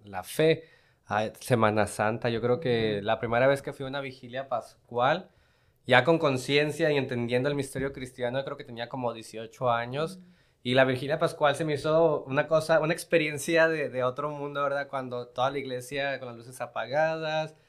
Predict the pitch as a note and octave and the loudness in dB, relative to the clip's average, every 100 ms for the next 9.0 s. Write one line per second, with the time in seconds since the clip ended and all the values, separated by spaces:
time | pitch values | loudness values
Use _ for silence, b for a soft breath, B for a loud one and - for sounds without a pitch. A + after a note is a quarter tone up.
0 | b b b B2 B2+ B2+ B2+ A#2 A2 E3 | b b b 0 0 2 0 0 2 4
1 | E3+ E3 D#3+ D#3+ D#3+ D3 B2 B2+ B2+ B2+ | 4 2 2 2 2 2 -2 -2 -2 -2
2 | A#2+ B2 C#3+ E3+ F3 - E3 D#3+ E3 D3+ | -4 -4 -8 -6 -6 -10 -10 -8 -8 -8
3 | C3+ A#2+ - - D3 D#3+ D#3+ D#3+ C#3 D3+ | -6 -6 -6 -8 0 2 2 0 0 4
4 | D3+ C3+ B2 B2+ C3 C#3+ C#3+ C3+ - G3 | 4 4 0 -6 -4 -4 -6 -10 -10 -2
5 | A2 C#3 D3 C3+ D3 D3 C#3 - C3+ B2+ | 2 4 4 2 -2 -6 -8 -8 -10 -8
6 | A#2 B2+ - _ b b b - B2+ B2+ | -2 -2 -2 _ b b b -6 -4 -4
7 | - C3 C3+ C3+ - C3+ B2+ C3 D#3+ F3 | -2 4 6 6 6 4 4 6 6 6
8 | C#3+ C3+ E3 E3+ D#3 E3+ D#3 D#3 E3+ - | 4 4 2 0 -4 -8 -8 -10 -12 -14